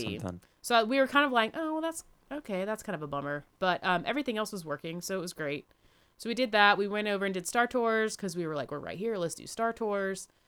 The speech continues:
Speaker 2: Um, and then we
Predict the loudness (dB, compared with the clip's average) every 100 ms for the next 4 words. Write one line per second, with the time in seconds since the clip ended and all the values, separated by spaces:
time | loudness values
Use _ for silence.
0 | _ _ -6 -2 0 0 -2 -4 -10 -14
1 | _ _ -18 _ _ _ -8 -4 0 2
2 | 2 0 0 0 -2